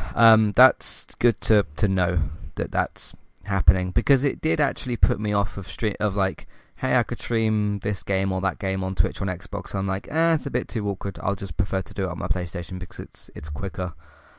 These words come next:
Um, so that's, that's good to know. Um, and obviously with, with,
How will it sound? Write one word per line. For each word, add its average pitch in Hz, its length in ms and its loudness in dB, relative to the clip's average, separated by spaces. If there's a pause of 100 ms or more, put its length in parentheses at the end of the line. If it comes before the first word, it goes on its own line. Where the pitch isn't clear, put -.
(180)
Um, 92 340 0
so 123 140 -2
that's, - 360 0
that's 107 260 -4
good - 200 -8
to - 80 -6
know. 87 260 -4 (500)
Um, 107 460 0 (100)
and 143 100 2
obviously 123 280 2
with, 113 220 2
with, 123 200 -2